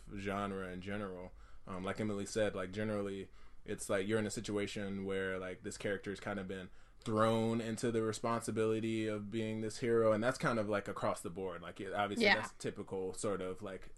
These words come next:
Speaker 1: I, I'm newly becoming a superhero sort of, you know, uh, you know, plot lines.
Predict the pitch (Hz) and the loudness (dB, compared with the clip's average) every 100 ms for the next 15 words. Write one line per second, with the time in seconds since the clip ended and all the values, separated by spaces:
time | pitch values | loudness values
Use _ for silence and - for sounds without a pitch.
0 | - 90 92 110 104 98 101 101 110 117 | -14 -10 -4 0 0 0 -4 -6 0 2
1 | 110 104 95 113 101 98 - 107 98 95 | 2 0 -2 -4 -4 -6 -6 -6 -4 -4
2 | 95 90 101 95 92 92 101 95 92 95 | -6 -6 -6 -4 -4 -6 -8 -10 -10 -12
3 | - - - - - - 92 90 92 - | -14 -20 -20 -18 -14 -8 -4 -4 -6 -10
4 | - 117 95 82 - 110 101 92 87 87 | -16 -10 -10 -6 0 0 0 -4 -6 -10
5 | - | -12